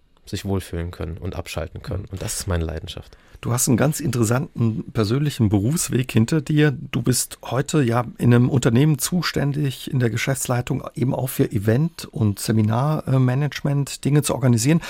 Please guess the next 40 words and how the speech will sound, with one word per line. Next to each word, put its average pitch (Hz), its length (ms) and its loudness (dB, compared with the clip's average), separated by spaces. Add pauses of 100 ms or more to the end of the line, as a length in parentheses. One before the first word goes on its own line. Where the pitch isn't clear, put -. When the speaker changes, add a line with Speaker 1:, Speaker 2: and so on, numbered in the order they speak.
(140)
Speaker 2:
Aber - 200 0
ursprünglich 156 520 0
hast - 180 -4
du, 123 120 2
wenn 110 100 8
ich 107 80 2
das - 140 0
sagen 117 180 0
darf, 135 160 -2
sowas 117 280 0
ganz 120 200 0
Trockenes - 420 -2
gelernt, 143 420 -2 (120)
Diplom-Verwaltungswirt. 131 1700 2 (420)
Zumindest 110 480 -6
klingt - 340 0
es 127 140 2
trocken. - 380 0 (140)
Speaker 1:
<laughs> - 120 -10
Das 113 140 0
Speaker 2:
Ähm, 143 100 2
Speaker 1:
stimmt. 120 260 -2 (220)
Speaker 2:
warst 127 240 2
aber 143 160 0
auch 139 60 2
mal 131 180 6
eine 120 100 4
Zeit 131 260 0
lang, 135 200 2
ähm, 123 600 2
bei 113 100 0
der, 113 320 2
bei 113 140 -2
der 113 100 0
Bundeswehr, 143 760 0 (120)
bei 120 80 -2
der 117 100 0
Saarlandbrigade 127 920 0 (500)
und 117 180 -2
hast - 360 -4